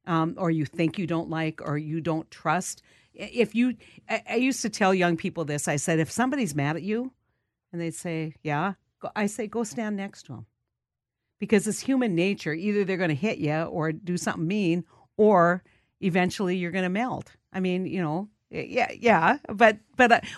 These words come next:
what I'm saying is that it, in politics, that's definitely true. Yeah, the groups that you wanna spend, um,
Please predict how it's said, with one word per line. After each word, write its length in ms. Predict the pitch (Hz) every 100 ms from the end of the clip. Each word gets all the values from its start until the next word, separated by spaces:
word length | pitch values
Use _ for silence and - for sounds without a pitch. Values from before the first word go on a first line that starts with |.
| -
what 160 | 240
I'm 160 | 247 254
saying 320 | - 202 190
is 240 | 175 165
that 280 | 180 160 160 -
it, 240 | 185 170
in 180 | 214 165
politics, 640 | - 214 233 214 170 -
that's 240 | 170 151 -
definitely 400 | 151 - 143 135
true. 320 | - 135 143 _ _ _ _
Yeah, 120 | 185 196
the 140 | 175
groups 300 | 165 233 -
that 180 | 233 156
you 100 | 190
wanna 240 | 185 170
spend, 520 | 160 - 160 160 160 185 - _
um, 360 | 180 156 151